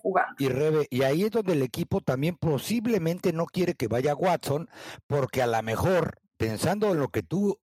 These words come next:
Speaker 2: acabas de mencionar, que Roger Goodell pueda decir, "¿Sabes qué? Entre que son peras, son manzanas, no te queremos en, en la liga este año", porque no me quiero imaginar qué va a suceder cuando llegue, eh, a presentarse en algún equipo, en algún estadio visitante o incluso local,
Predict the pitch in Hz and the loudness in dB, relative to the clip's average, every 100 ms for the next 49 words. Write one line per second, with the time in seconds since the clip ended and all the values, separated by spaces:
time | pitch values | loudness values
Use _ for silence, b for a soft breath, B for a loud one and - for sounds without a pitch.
0 | - 120 135 147 143 147 151 170 185 160 | -8 -2 0 0 0 -2 -2 0 0 0
1 | - 107 131 151 143 156 165 156 139 135 | -2 0 2 0 0 0 0 0 0 2
2 | 123 113 143 139 143 147 - 202 208 143 | 0 0 -2 0 0 0 0 0 0 0
3 | - 135 180 180 180 143 - 165 160 131 | -4 -2 -4 0 0 0 -2 -2 -2 0
4 | 165 185 - B B B B - 151 208 | 0 0 -4 B B B B -6 -2 -2
5 | - 185 - 143 151 151 135 120 107 101 | -2 -6 0 2 2 0 -2 -2 -2 -2
6 | 107 110 113 123 156 143 123 165 143 120 | -2 0 0 0 0 0 -2 0 2 0
7 | 123 B B - 107 123 180 254 196 156 | -4 B B -4 -2 -2 0 0 -2 0
8 | 180 185 131 110 131 147 160 165 160 - | 2 2 0 -2 0 -2 0 0 0 -2
9 | - 120 147 151 120 113 123 147 147 120 | -4 0 2 0 -2 -2 0 2 0 -2
10 | B B B B 113 117 117 - 123 127 | B B B B -2 2 2 2 0 0
11 | 131 - 170 - 143 123 139 170 170 120 | 0 0 2 0 0 0 -2 -4 -2 -2
12 | - 175 - 127 127 120 113 123 135 170 | 0 -4 -2 0 0 2 2 2 0 -2
13 | 143 156 151 127 - 117 170 - 117 151 | -2 -2 0 0 -2 0 0 0 -2 -2
14 | - 135 113 - 147 156 | -2 -2 -2 0 2 2